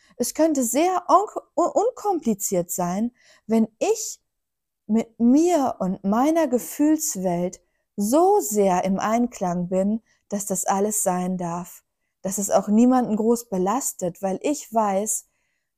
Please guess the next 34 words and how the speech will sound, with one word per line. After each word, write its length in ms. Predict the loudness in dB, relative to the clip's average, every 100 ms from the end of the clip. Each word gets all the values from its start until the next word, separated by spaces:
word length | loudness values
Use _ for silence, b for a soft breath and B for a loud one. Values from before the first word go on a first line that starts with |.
| _
das 180 | -4 -2
sind 240 | -4 -4
meine 420 | -2 0 2 0 -2
Gefühle, 540 | -6 -10 -8 -4 -2
das 180 | -4 -6
ist 200 | -6 -2
meine 460 | -2 0 -2 -2
Welt, 340 | -4 -4 -4 -4
das 140 | -4
ist 200 | -4 -4
mein 400 | -2 -2 0 -2
Auf 280 | -4 -6 -6
und 200 | -8 -8
Ab. 260 | -6 -8 -8 b b b b
Ich 140 | -14
kann 220 | -4 0
damit 320 | 0 0 -2 -2
umgehen, 640 | 0 0 -2 -4 -6 -8 -10
ich 220 | -12 -8
kann 200 | -2 0
das 300 | 0 -2 -2
surfen, 640 | -2 -4 -6 -8 -8 -8 _ b b b b
ich 160 | -14
kann 340 | -8 0 2 2
diese 340 | 2 2 4
Wellen 440 | 4 4 4 2 2
nehmen. 540 | 2 0 -2 -6 -10 b b b b
Und 420 | -2 0 2 -2 -8 _ _ _ _ _ _ _ _ _ _ _ _ _
für 180 | -6 2
mich 260 | 4 2 0
fühlt 200 | -2 -2
sich 140 | -4
das 240 | -4 -6 -6
gerade 560 | 0 0 2 -2 -6